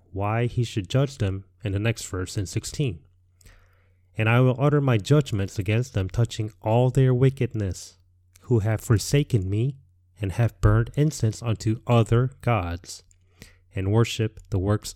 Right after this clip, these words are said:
of their own hands. God had decided to execute judgment, for they had broken the covenant that their fathers Abraham, Isaac, and Jacob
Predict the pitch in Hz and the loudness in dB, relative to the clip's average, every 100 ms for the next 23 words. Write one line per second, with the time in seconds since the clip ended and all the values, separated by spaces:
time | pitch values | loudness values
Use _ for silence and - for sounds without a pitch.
0 | - 98 - 101 92 107 113 117 123 131 | -6 -6 -4 -2 -2 -4 -2 0 0 -2
1 | 135 - 110 95 87 85 - - _ _ | -4 -6 -4 -4 -6 -10 -16 -18 _ _
2 | _ _ _ _ _ _ _ _ _ _ | _ _ _ _ _ _ _ _ _ _
3 | _ _ _ _ _ _ _ _ _ 113 | _ _ _ _ _ _ _ _ _ 2
4 | 120 131 131 107 - 123 117 113 113 110 | 4 4 4 2 2 2 2 0 -2 -2
5 | - 117 - 107 - 127 131 - 95 - | -2 -2 0 -2 0 2 2 0 -6 -8
6 | - _ _ - 95 113 113 98 104 - | -16 _ _ -6 0 2 2 0 0 4
7 | 120 - 113 95 - - 151 113 95 95 | 4 4 0 -2 -2 -2 0 0 -2 -6
8 | - - - _ 107 - 95 90 - 127 | -12 -14 -20 _ -4 -2 -2 -2 -2 0
9 | 120 98 87 - 110 107 113 131 147 151 | 0 -2 -6 0 0 4 4 2 0 -6
10 | _ _ _ _ _ - 104 113 - 90 | _ _ _ _ _ -4 -2 -2 -2 -8
11 | - - - _ _ _ _ _ 98 85 | -8 -18 -20 _ _ _ _ _ -6 -2
12 | - 143 - 92 | 2 2 0 -6